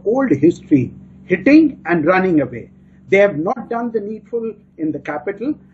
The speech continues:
and this is the bare fact, with the Prime Minister giving them funds in December two thousand twenty for building eight oxygen production plants.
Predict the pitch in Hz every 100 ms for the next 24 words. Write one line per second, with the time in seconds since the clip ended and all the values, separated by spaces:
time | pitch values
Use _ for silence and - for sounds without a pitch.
0 | - 175 165 196 233 220 185 175 165 -
1 | _ _ _ 156 160 254 254 196 254 -
2 | 202 - - 226 247 240 226 220 202 202
3 | 214 202 - - 208 196 - _ _ _
4 | _ 214 233 262 254 - _ 202 175 143
5 | 151 240 233 233 226 - 220 180 202 202
6 | 185 180 214 220 226 240 233 190 156 -
7 | 226 226 233 220 - _ 226 285 - -
8 | 208 220 - 240 226 233 226 196 208 -
9 | 214 202 220 190 113 -